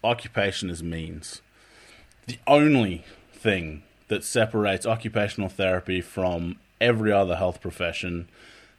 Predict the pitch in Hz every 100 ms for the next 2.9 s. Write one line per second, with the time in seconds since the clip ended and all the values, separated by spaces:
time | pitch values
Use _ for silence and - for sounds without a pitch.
0 | _ _ _ _ _ - 107 104 95 92
1 | - - - _ - 110 110 - 101 90
2 | 98 90 82 85 80 76 85 -